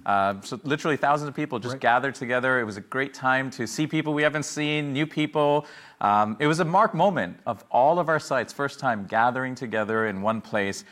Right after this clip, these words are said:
Speaker 1: And also it was a beautiful expression of unity and teamwork where, you know, because of you and all the hundreds of volunteers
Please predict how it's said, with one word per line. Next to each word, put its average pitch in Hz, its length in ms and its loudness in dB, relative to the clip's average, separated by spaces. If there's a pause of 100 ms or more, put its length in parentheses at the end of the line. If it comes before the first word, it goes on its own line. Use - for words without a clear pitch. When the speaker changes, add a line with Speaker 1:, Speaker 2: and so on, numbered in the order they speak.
(280)
Speaker 1:
And 123 140 -2
also 208 260 4
it 180 80 2
was 147 60 0
a 151 40 0
beautiful 165 400 -2
expression 147 500 -2
of 98 120 -4
unity 160 460 -4
and 123 120 -6
teamwork 139 500 -6
where, 113 400 0 (300)
you 120 80 -8
know, 113 80 -2
because 165 340 0
of 143 100 -2
you 175 200 2
and 120 100 2
all 139 200 4
the 143 100 -2
hundreds 170 420 -2
of 127 60 -4
volunteers 131 580 0